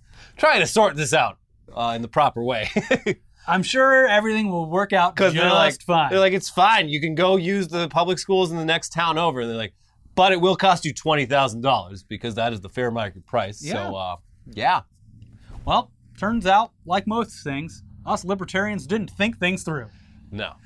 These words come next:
Speaker 2: Uh, anyways, Newsweek points out that Trump also boasted about how former White House doctor Ronnie Jackson loved looking at his body. Quote,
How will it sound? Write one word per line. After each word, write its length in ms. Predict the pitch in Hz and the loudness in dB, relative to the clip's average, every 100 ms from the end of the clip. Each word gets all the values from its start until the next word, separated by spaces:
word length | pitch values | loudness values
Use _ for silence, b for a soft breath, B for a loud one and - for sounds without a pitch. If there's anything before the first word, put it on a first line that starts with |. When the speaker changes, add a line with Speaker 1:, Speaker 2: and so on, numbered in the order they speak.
| B B | B B
Speaker 2:
Uh, 180 | 190 202 202 | 4 6 6
anyways, 340 | 233 208 180 | 4 2 0
Newsweek 480 | 175 233 226 208 - | 0 0 0 -4 -4
points 320 | - 185 175 | -4 -4 0
out 220 | 175 165 160 | 2 0 0
that 100 | 151 | -6
Trump 320 | - 185 175 - | 0 0 0 0
also 340 | 214 277 208 | 0 0 -4
boasted 380 | 160 170 165 170 | -2 -4 -4 -2
about 180 | 160 147 | -2 0
how 200 | 165 151 | 2 0
former 480 | - 220 277 262 196 | -2 -4 -2 -2 -2
White 260 | 170 190 | -2 -2
House 200 | 170 180 | -2 -2
doctor 360 | - 165 - 160 | 0 -2 -2 -6
Ronnie 360 | 131 147 180 156 | -2 0 0 -2
Jackson 540 | 120 165 190 151 127 | -4 -4 -4 -8 -10
loved 600 | 120 131 170 208 160 131 135 | -12 -4 4 4 4 -2 -6
looking 320 | 151 160 156 | -6 -4 -4
at 100 | 131 | -6
his 100 | 123 | -4
body. 400 | 117 156 127 120 b b b b | 2 2 2 -6 b b b b
Quote, 300 | - 226 214 | 0 2 2